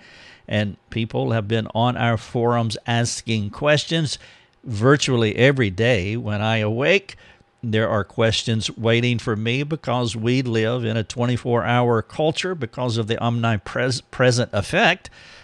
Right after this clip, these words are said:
of our ministry. It never sleeps, and so while I'm sleeping, <laughs> somebody's not, and they're asking questions, and so I get to wake up to questions every morning,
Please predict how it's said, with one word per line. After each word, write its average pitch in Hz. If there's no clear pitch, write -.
of 143
our 139
ministry. 135
It 135
never 143
sleeps, 185
and 113
so 131
while 131
I'm 214
sleeping, 135
<laughs> -
somebody's 135
not, 170
and 127
they're 127
asking 127
questions, 123
and 113
so 120
I 147
get 147
to -
wake 123
up -
to 147
questions 127
every 110
morning, 123